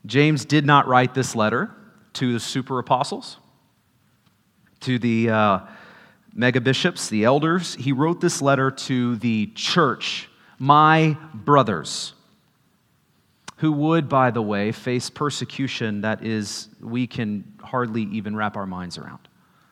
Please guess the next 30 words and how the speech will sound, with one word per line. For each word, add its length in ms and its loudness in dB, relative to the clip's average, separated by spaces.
He 140 0
wrote 320 4
this 240 2
not 340 4
to 120 0
some 380 0
elitist, 720 2
ideal, 760 2
upper-tier 600 0
Christians. 580 -4
He 140 -6
wrote 360 0
this 220 -4
for 220 -6
all 340 -2
who 180 -8
are 140 -2
in 260 -8
Jesus. 540 -10
Um, 200 -8
several 280 0
years 240 0
ago, 200 -6
I 180 -2
have, 540 -2
um, 380 -4
I 80 -4
had 100 -2
a 60 -4
cousin 580 -2